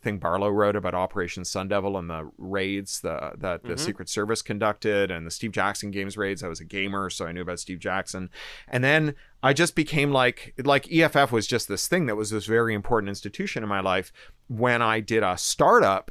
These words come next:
Speaker 1: in the late nineties that was doing peer-to-peer free and open search called Open Cola. And we got em-, kind of incidentally embroiled in the copyright wars because of what was going on with Napster. Our programmers were Cult of the Dead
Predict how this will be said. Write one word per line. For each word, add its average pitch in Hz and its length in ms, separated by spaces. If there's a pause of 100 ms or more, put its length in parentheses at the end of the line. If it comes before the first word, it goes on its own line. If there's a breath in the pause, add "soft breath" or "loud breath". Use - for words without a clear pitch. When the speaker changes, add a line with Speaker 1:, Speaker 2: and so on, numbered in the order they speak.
(140)
Speaker 1:
in 113 240
the 107 120
late 104 240
nineties 113 760 (260 loud breath)
that 113 160
was 113 140
doing 113 260
peer-to-peer 113 800
free 123 320
and 110 100
open 101 540
search - 800 (420 soft breath)
called 110 300
Open 110 260
Cola. 104 600 (500)
And 110 340
we 110 340
got 110 260
em-, 101 200 (240)
kind 113 220
of 92 160 (320)
incidentally 131 640
embroiled 107 360
in 87 80
the 90 40
copyright 101 600
wars 87 240
because 95 200
of 98 60
what 98 80
was 104 100
going 98 220
on 95 80
with 90 120
Napster. 95 640 (840 loud breath)
Our 123 160
programmers 120 880
were 113 100
Cult - 320
of 120 100
the 123 60
Dead 117 300